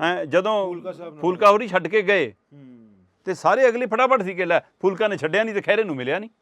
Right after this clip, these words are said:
Speaker 1: ਤੇ ਫਿਰ
Speaker 2: ਹੂੰ।
Speaker 1: ਜਿੱਦਣ ਖਹਿਰੇ ਨਾਲ ਹੋਈ, ਉਦਣ ਭਗਵੰਤ ਵਾਲੀ ਟੀਮ ਵੀ ਤਾਂ ਖੁਸ਼ ਸੀ ਨਾ।
Speaker 2: ਹੂੰ।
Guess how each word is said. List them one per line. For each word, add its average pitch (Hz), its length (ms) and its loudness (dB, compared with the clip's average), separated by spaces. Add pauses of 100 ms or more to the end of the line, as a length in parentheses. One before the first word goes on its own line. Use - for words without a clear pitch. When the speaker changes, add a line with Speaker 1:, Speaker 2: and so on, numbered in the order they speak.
(200)
Speaker 1:
ਤੇ 143 160 -20
ਫਿਰ 160 120 -12
Speaker 2:
ਹੂੰ। 180 80 -10
Speaker 1:
ਜਿੱਦਣ 196 220 -8
ਖਹਿਰੇ 185 280 -2
ਨਾਲ 240 160 -2
ਹੋਈ, 185 200 0 (800)
ਉਦਣ 143 280 -8 (480)
ਭਗਵੰਤ 160 240 -4
ਵਾਲੀ 147 120 -4
ਟੀਮ 175 180 -12
ਵੀ 202 60 -16
ਤਾਂ 247 100 -4
ਖੁਸ਼ 160 200 -8
ਸੀ 156 140 -8
ਨਾ। 196 120 -12
Speaker 2:
ਹੂੰ। 127 600 -20